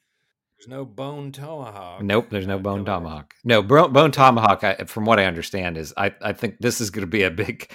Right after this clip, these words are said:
Speaker 1: Grizzly.
Speaker 2: contrast 'cause I think it's a brutal,
Speaker 1: <laughs>
Speaker 2: I think
Speaker 1: Yeah,
Speaker 2: there's
Speaker 1: I think
Speaker 2: some
Speaker 1: it
Speaker 2: really brutal violence as, as far as I know in this one,
Speaker 1: I
Speaker 2: so.
Speaker 1: think I did watch it, and I think it was so much so that it was sort of,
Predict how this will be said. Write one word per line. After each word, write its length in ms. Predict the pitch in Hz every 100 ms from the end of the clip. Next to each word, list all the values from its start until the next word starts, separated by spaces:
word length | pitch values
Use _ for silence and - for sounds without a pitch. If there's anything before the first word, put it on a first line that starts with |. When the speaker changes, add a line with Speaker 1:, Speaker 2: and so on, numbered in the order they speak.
| -
Speaker 1:
Grizzly. 240 | 143 135
Speaker 2:
contrast 640 | - - 123 - 117 104
'cause 160 | - 107
I 140 | 131
think 240 | 127 131 104
it's 160 | 110
a 80 | 101
brutal, 680 | 85 98 117 113 107 98 87
Speaker 1:
<laughs> 280 | _ _ _
Speaker 2:
I 80 | 113
think 140 | 120
Speaker 1:
Yeah, 60 | 98
Speaker 2:
there's 180 | 110 98
Speaker 1:
I 40 |
think 120 | 98 98
Speaker 2:
some 20 |
Speaker 1:
it 60 | 104
Speaker 2:
really 320 | 110 110 104
brutal 400 | 85 101 95 87
violence 520 | 90 92 90 85 -
as, 200 | 87 -
as 120 | 104 90
far 220 | - 95
as 120 | 85
I 60 | 82
know 220 | 85 78
in 100 | 78
this 180 | 76 -
one, 120 | 82
Speaker 1:
I 60 | 139
Speaker 2:
so. 80 | 139
Speaker 1:
think 280 | - 220 175
I 100 | 147
did 240 | 135 123
watch 380 | 110 104 104 -
it, 180 | 95 -
and 120 | 110 104
I 60 |
think 300 | 107 139 139
it 100 | 135
was 180 | 113 113
so 200 | - 113
much 180 | 107 107
so 180 | - 101
that 120 | 101
it 80 | 92
was 160 | 95
sort 160 | - 95
of, 100 | 90